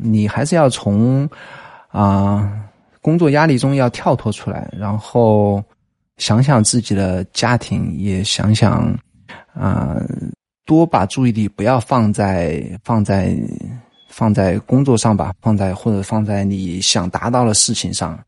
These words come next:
那就像这样一个高材生啊，你，他首先是国内浙大毕业，然后在美国也是读到了，读到了博士，然后有家有口，有，有妻子有小孩，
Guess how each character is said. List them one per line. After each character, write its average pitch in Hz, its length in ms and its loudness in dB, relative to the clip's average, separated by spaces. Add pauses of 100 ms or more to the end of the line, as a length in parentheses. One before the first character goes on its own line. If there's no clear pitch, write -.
(340)
那 101 160 -2
就 113 140 -2
像 110 240 2
这 113 140 2
样 101 120 4
一 104 60 2
个 101 500 2 (560)
高 120 160 0
材 104 220 2
生 110 220 2
啊， 98 200 0
你， 98 140 -2
他 110 340 -2 (420)
首 98 200 -2
先 113 180 2
是 117 160 0
国 107 220 0
内 110 180 2
浙 107 200 0
大 110 160 -2
毕 104 100 -4
业， 98 140 0
然 85 120 -4
后 101 120 -2
在 98 340 0
美 98 180 -2
国 104 200 -2
也 101 100 0
是 104 320 0
读 98 160 -4
到 104 140 2
了， 98 120 2 (440)
读 107 160 0
到 120 140 4
了 110 40 4
博 101 340 -2
士， 117 300 -2
然 85 180 -2
后 101 140 0
有 92 220 -2
家 110 240 0
有 101 180 2
口， 90 300 -4
有， 82 180 -4
有 92 180 -2
妻 - 240 -2
子 107 200 -2
有 92 120 0
小 - 200 -2
孩， 95 280 -2